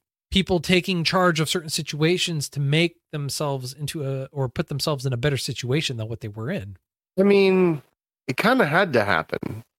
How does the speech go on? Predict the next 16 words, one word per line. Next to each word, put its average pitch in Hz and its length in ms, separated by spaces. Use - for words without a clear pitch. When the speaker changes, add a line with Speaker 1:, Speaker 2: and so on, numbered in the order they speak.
Speaker 2:
The 117 60
growth 131 440
had 139 260
to 113 100
happen, 117 420
um, 92 540
in 127 200
that 117 240
particular 117 540
regard 107 580
for 117 260
no 131 220
other 117 180
reason 131 600
than, 110 560
eh, - 420